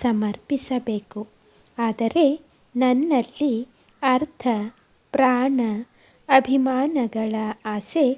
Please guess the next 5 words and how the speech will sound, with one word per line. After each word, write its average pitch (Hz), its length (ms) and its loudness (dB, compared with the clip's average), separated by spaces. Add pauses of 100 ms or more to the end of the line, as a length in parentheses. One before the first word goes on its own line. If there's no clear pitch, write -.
(360)
ತುಂಬಿಕೊಂಡಿದೆ. 240 1000 0 (640)
ಶರಣರ 285 680 4 (180)
ಸುಖಕ್ಕೆ 233 880 -4 (400)
ನನ್ನದೆಲ್ಲವನ್ನು 254 1500 0 (300)
ಅರ್ಪಿಸದೆ 240 880 -2